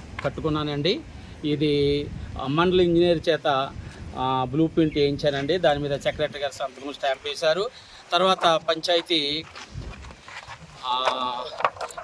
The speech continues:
పంచాయతీ అప్రూవల్ ఇచ్చారు సార్, పంచాయతీ అప్రూవల్.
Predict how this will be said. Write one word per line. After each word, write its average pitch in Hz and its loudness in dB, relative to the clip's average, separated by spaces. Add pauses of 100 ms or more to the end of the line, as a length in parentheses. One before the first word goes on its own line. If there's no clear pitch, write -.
పంచాయతీ 185 6
అప్రూవల్ 156 4 (360)
ఇచ్చారు 147 -2
సార్, 151 0 (2000)
పంచాయతీ 143 2
అప్రూవల్. 139 2